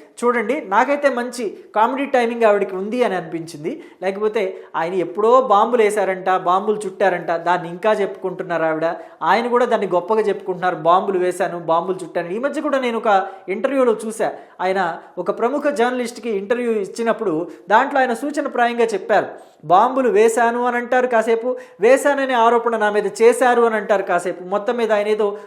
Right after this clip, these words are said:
సూచన ప్రాయంగానే అంగీకరించినట్టుగా తెలుస్తుంది, అది చాలా గొప్పగా చెప్పుకుంటున్నట్టుగా కూడా తెలుస్తుంది. ఏది ఏమైనప్పటికీ వాళ్ళు బాంబులు వేశారా ఏ లేదా పక్కన పెడితే, ఇప్పుడు మాత్రం బాంబు లాంటి వార్త ఇప్పుడు బయటకు వచ్చింది. ఆ, సోషల్ మీడియా అంతా కూడా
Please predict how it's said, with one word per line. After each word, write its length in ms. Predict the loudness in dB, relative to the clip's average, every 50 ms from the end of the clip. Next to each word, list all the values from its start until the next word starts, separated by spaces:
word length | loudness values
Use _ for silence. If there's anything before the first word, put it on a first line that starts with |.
| -18 -12
సూచన 320 | -8 -8 -6 -4 -4 -6
ప్రాయంగానే 480 | -4 0 0 2 2 0 0 -2 -2 -2
అంగీకరించినట్టుగా 800 | -2 -4 -6 -6 -4 -4 -4 -4 -6 -8 -8 -8 -6 -4 -4 -4
తెలుస్తుంది, 400 | -4 -4 -4 -6 -6 -6 -6 -6
అది 120 | -6 -4 -4 -2
చాలా 120 | -2 -2
గొప్పగా 380 | 0 0 0 0 0 0 -2 -2
చెప్పుకుంటున్నట్టుగా 800 | -2 -2 -4 -6 -6 -8 -8 -8 -6 -6 -8 -8 -8 -6 -6 -6
కూడా 220 | -4 -6 -8 -8
తెలుస్తుంది. 520 | -8 -10 -10 -12 -12 -16 -16 -16 -16 -18 -18 -20 -20 -20 _ 0
ఏది 240 | 2 4 4 4 4
ఏమైనప్పటికీ 680 | 4 4 4 2 -2 -2 -2 -4 -4 -4 -6 -8 -10 -10 -14 -14 _ -6
వాళ్ళు 160 | -6 -2 2
బాంబులు 340 | 2 4 4 4 4 2 2
వేశారా 260 | 2 2 0 0 2
ఏ 160 | 2 2 2
లేదా 220 | 2 0 0 0 0
పక్కన 320 | 0 -2 -4 -4 -4 -4
పెడితే, 500 | -4 -4 -4 -2 -2 -2 -2 -2 -4 -6 -10 -16 -14 -14
ఇప్పుడు 240 | -12 -8 -6 -4
మాత్రం 460 | 0 0 0 0 0 -4 -6 -4 0 4
బాంబు 280 | 4 4 6 4 4
లాంటి 280 | 4 4 2 2 0 0
వార్త 240 | 2 2 2 0 -2
ఇప్పుడు 200 | -6 -8 -8 -6
బయటకు 320 | -2 -2 -2 -2 -2 -4 -6
వచ్చింది. 480 | -6 -8 -10 -12 -10 -8 -8 -8 -10 -12 -18 -20 -20 -12 -8
ఆ, 180 | -4 -2 -2 -2
సోషల్ 400 | 0 0 0 0 0 0 -2 -4
మీడియా 280 | -4 -2 2 4 4 4
అంతా 260 | 4 4 2 2 2
కూడా 380 | 4 4 6 6 4 4 0